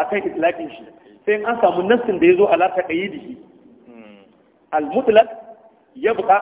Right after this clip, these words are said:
Speaker 1: ala itlaqihi ma lam yadulla dalil ala taqyid. Yanda aka samu nassi ya haramta, haka ya kamata a samu nassi ya, ya halatta. An gane wannan? Kamar manzo Allah da yake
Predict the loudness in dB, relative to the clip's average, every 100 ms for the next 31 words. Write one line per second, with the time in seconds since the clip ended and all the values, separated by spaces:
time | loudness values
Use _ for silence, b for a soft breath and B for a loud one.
0 | 0 0 -2 -2 -2 -2 -4 -8 -10 -12
1 | -20 -20 -20 _ -6 -2 -2 -2 -4 -4
2 | -6 -6 -6 -6 -6 -4 -2 -2 -2 -6
3 | -6 -6 -8 -14 -20 -20 -20 -20 -20 _
4 | _ _ b b b _ -2 2 2 2
5 | 2 2 2 0 0 0 -4 -12 -14 -20
6 | -20 _ _ -2 2 2 2 -2 -4 -6
7 | -6 -8 -18 -20 -20 -8 -2 0 0 2
8 | 2 0 -2 -2 -4 0 0 0 -4 -10
9 | -18 -20 -20 _ -4 0 2 2 2 0
10 | -6 -6 -14 -20 -20 _ -20 _ _ _
11 | _ _ _ _ _ -4 0 0 -2 -4
12 | -8 -20 -20 -20 -20 -20 -6 -4 -2 0
13 | 2 4 4 4 0